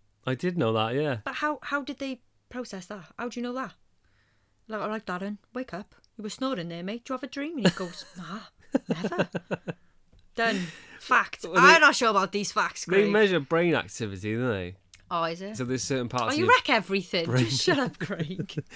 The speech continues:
Speaker 1: <laughs> I wreck everything with facts.
Speaker 2: <laughs>
Speaker 1: All right, here's one for you, 'cause you love dogs and that. Uh, dogs are capable of understanding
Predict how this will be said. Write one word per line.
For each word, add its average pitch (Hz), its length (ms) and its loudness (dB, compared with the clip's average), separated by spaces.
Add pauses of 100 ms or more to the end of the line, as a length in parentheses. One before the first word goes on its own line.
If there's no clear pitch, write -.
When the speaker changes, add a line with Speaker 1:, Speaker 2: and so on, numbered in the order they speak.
Speaker 1:
<laughs> - 220 -8
I 127 100 8
wreck 147 280 8
everything 135 440 6
with 110 120 0
facts. - 500 -2 (360)
Speaker 2:
<laughs> - 360 -12
Speaker 1:
All 135 80 6
right, 131 140 6
here's 151 240 6
one 127 200 4
for 120 120 -6
you, 123 340 4 (600)
'cause 113 280 -6
you 113 240 -6 (720)
love 113 240 -6
dogs 107 320 -4
and 117 100 -4
that. 131 160 0 (540)
Uh, 131 260 4 (100)
dogs 175 480 4
are 147 180 2
capable 117 840 0
of 123 200 -4
understanding 131 800 0